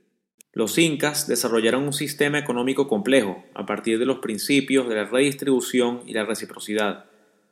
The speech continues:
Tenían también un sistema administrativo autóctono y efectivo con una burocracia sofisticada. Además, construyeron una infraestructura extensa que mantenía conectados a sus diez millones de habitantes. Son una civilización fascinante,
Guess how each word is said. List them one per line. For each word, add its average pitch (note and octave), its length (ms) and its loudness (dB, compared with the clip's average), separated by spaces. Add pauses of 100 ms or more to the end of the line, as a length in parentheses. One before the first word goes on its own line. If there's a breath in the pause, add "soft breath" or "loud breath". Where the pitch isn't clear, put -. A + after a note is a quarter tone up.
(120)
Tenían C3 400 0
también C3 420 4
un C#3 80 -2
sistema C#3 320 -2
administrativo A#2 560 -2
autóctono C3 680 0
y B2+ 120 0
efectivo G#2+ 580 2
con G#2 160 -6
una A2 140 -4
burocracia A2 600 -2
sofisticada. A2 880 -6 (640 soft breath)
Además, C#3+ 560 0
construyeron A2+ 560 -2
una C3 100 -4
infraestructura A#2+ 560 -4
extensa A#2+ 800 -2 (300 soft breath)
que - 120 -8
mantenía G#2+ 420 -2
conectados B2+ 500 0
a C3+ 100 -4
sus G#2 160 -8
diez B2+ 240 2
millones C3 300 -2
de B2+ 60 0
habitantes. G2 840 -4
Son A#2 240 -6
una C#3+ 160 -2
civilización A#2 600 -2
fascinante, C3 680 -2